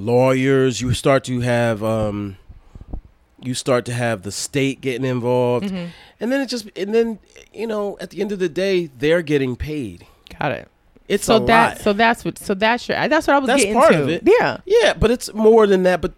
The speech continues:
Speaker 1: that's it in a nutshell.
Speaker 2: So you would, you would get married before God, but not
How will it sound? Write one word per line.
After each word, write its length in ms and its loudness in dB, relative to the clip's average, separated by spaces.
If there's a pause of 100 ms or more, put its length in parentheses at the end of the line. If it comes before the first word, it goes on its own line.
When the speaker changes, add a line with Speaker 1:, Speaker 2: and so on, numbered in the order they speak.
(100)
Speaker 1:
that's 560 -4
it 320 -2
in 180 -4
a 60 0
nutshell. 580 -6 (840)
Speaker 2:
So 120 0
you 200 0
would, 200 -4
you 200 -6
would 160 -4
get 160 -6
married 420 -4
before 320 -6
God, 540 -6
but 180 -6
not 400 -8